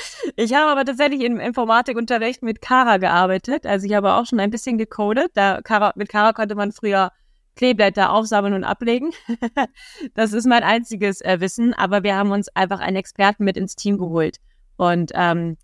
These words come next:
dieser Experte hat eben, ja, schon viel mit K I gemacht und ist ein Full-Stack-Entwickler. Und der komplettiert unser Team. Also aktuell sind wir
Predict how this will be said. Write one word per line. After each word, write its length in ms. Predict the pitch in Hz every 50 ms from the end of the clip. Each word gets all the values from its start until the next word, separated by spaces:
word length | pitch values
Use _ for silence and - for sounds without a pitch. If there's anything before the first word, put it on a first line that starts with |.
| _ -
dieser 240 | 196 180 190 190
Experte 560 | - - - - - 190 190 190 202 196 180 175
hat 140 | 185 -
eben, 360 | - 185 180 175 175 175 175 - -
ja, 240 | - 180 175 170 -
schon 440 | - - 185 175 175 175 175 - 233
viel 160 | - - 202
mit 120 | 196 190 -
K 120 | - 190
I 160 | - - 240
gemacht 420 | 220 233 220 208 202 202 196 214 -
und 240 | 170 180 180 180 -
ist 140 | 160 -
ein 100 | 190 170
Full-Stack-Entwickler. 1000 | - - 190 185 - - 185 175 - - 170 165 - 180 - - 214 214 214 220 - _ _ _ _ _ _
Und 400 | - 180 180 175 180 175 156 -
der 360 | 190 180 175 170 175 - - -
komplettiert 680 | - - 180 160 - 180 - - - 185 175 170 -
unser 240 | - 180 170 175 170
Team. 320 | - - - 151 147 147 -
Also 220 | - 160 156 -
aktuell 400 | - - - - - - 175 170
sind 180 | 165 165 156 -
wir 200 | 175 170 170